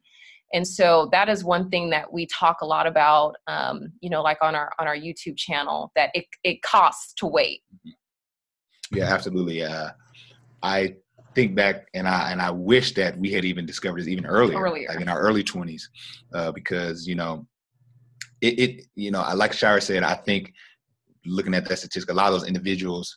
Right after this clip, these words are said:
Speaker 2: were looking at, "Okay, it's, it's time for me to retire." And at that point, it's, it's sometimes, oftentimes it's, it's really too late,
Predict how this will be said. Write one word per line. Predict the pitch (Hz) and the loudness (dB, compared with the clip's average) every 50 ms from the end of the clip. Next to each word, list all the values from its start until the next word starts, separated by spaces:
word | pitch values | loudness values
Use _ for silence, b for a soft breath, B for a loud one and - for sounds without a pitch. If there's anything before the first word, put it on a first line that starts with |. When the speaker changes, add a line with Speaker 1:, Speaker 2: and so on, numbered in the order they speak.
| b b b b b _ _ _ _ _ | b b b b b _ _ _ _ _
Speaker 2:
were | 85 85 92 90 87 87 87 87 85 87 85 - - _ _ _ _ _ _ _ - | -4 0 2 2 4 4 4 4 2 2 0 -4 -10 _ _ _ _ _ _ _ -10
looking | - 90 98 117 - 104 95 | -2 0 0 0 2 2 2
at, | 90 82 76 | 2 2 0
"Okay, | 95 87 - - 85 87 | 0 0 0 0 0 0
it's, | 92 - - | 0 -2 -2
it's | - 98 - | -4 -4 -2
time | - - 117 104 92 | 0 2 2 2 2
for | - 92 | 2 0
me | 90 | 0
to | 87 82 | 0 -2
retire." | 87 - - 120 120 110 92 85 80 B B B B B B B B _ - | -4 0 4 6 6 8 6 6 4 B B B B B B B B _ -4
And | 90 90 87 | -2 0 0
at | 87 85 - | 0 2 4
that | - 139 170 156 - | 6 6 6 4 2
point, | - 160 147 135 - | 0 2 2 2 2
it's, | - 104 - - - | 0 -2 -4 -6 -10
it's | 82 90 - | -12 -6 -2
sometimes, | 143 151 151 - 143 131 113 - - - - | 0 0 2 2 2 2 2 -2 -6 -4 0
oftentimes | 82 131 151 139 127 139 127 123 117 107 110 | 0 2 2 2 2 4 4 4 2 2 0
it's, | 104 95 - 92 95 - - - | 0 0 0 -2 -4 -6 -8 -10
it's | 92 90 - | -10 -6 -2
really | 104 127 123 120 113 104 92 - - | 0 2 2 4 2 2 0 -4 -4
too | - - 135 | -2 0 4
late, | 113 110 143 165 98 82 - | 6 6 6 6 4 2 -2